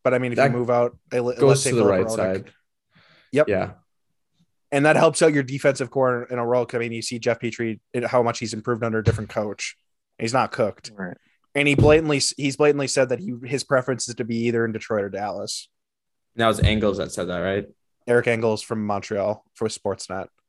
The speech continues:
Speaker 2: Yep.
Speaker 1: Yep. And he's obviously tied, like, he reports on the,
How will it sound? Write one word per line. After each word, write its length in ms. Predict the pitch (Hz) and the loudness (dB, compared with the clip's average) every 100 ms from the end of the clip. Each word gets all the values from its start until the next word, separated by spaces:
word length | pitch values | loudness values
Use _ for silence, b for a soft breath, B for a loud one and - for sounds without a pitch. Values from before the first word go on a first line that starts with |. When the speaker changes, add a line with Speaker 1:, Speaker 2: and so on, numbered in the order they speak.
| _ _ _ | _ _ _
Speaker 2:
Yep. 240 | - 87 - | -8 -8 0
Speaker 1:
Yep. 240 | 113 104 _ _ _ _ _ | 0 0 _ _ _ _ _
And 140 | 135 | -2
he's 160 | 135 135 | 0 4
obviously 320 | 135 127 127 | 4 4 0
tied, 240 | 117 120 113 | -2 -2 0
like, 160 | 117 | -2
he 220 | - 117 110 | -4 -10 -8
reports 400 | 208 - 113 117 | -4 -2 -2 -4
on 80 | 110 | -8
the, 160 | 110 | -10